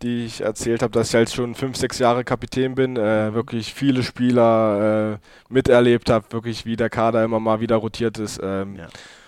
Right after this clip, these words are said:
Speaker 1: wird schon ein Abschied sein, denke ich, ja, auf jeden Fall. Und dann wird, ja,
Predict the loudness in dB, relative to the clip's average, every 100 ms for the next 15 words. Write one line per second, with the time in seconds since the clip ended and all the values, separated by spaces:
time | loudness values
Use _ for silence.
0 | _ -8 -6 0 2 0 -2 -10 -14 -14
1 | -14 _ _ 2 2 -6 2 2 4 2
2 | -2 -4 -4 2 2 2 -4 -6 -6 -8
3 | -2 0 0 -4 -18 _ _ _ _ _
4 | _ -20 -2 0 2 0 0 -6 -2 0
5 | -2